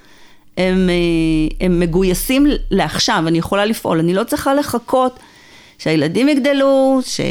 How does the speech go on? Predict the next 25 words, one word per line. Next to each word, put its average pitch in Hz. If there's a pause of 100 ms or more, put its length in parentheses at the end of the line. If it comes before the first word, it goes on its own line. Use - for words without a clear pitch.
(140)
שיהיה 170
לי 170
יותר 160
כסף, 220
שיהיה 180
לי 170
יותר 170
זמן, 202 (220)
אין 240
כאן 294
לחכות. - (100)
זה, 170 (160)
זה 185
הכל 233
אפשר 185
לעשות, 170
וליזמות 170
זה 277
קריטי. 359 (640)
כי 175
זה 165
פשוט 226 (220)
גם 175 (200)
מאפשר 214
לי, 226